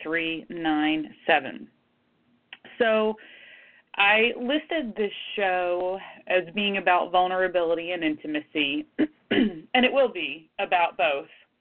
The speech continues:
But I'll say that it started by, um, me really thinking about vulnerability and, and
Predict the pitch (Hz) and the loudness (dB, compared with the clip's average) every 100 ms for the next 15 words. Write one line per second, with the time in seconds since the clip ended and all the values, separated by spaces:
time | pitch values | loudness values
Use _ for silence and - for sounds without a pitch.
0 | _ _ _ _ _ _ _ _ - 185 | _ _ _ _ _ _ _ _ -18 -2
1 | 208 208 202 247 262 202 165 - - - | 2 2 2 0 2 2 0 -4 -20 -20
2 | - - - _ 208 - - 254 311 294 | -20 -20 -20 _ -4 -4 -2 0 0 -2
3 | 208 185 180 170 185 180 180 175 175 175 | -2 -4 -8 0 2 4 2 0 -2 -4
4 | - - 180 160 160 165 - 202 214 208 | -8 -8 -6 -6 -8 -10 -8 -4 -2 -2
5 | 180 180 180 185 165 151 160 170 160 156 | -4 -8 -12 -10 -4 -4 -4 -6 -4 -6
6 | 156 139 - - - 156 73 - 165 165 | -4 -6 -6 -4 -4 -4 -10 -10 -4 -2
7 | 160 156 | 0 -4